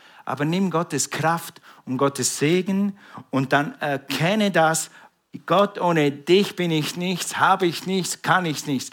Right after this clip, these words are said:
Aber mit meinem Gott kann ich über Mauern springen.“ Amen. Amen. Gut, Vers sechzehn, spring runter, Vers sechzehn. „Nicht ihr habt mich erwählt, ich habe euch erwählt.“ Du bist erwählt. Mach mal so,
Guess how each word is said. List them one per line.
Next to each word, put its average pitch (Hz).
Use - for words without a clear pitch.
Aber 170
mit 185
meinem 226
Gott 247
kann 247
ich 233
über 226
Mauern 196
springen.“ 135
Amen. 170
Amen. 226
Gut, 160
Vers 170
sechzehn, 185
spring 165
runter, 170
Vers 135
sechzehn. 156
„Nicht 175
ihr 175
habt 143
mich 175
erwählt, 131
ich 147
habe 151
euch 160
erwählt.“ 120
Du 160
bist 180
erwählt. 139
Mach 160
mal 151
so, 151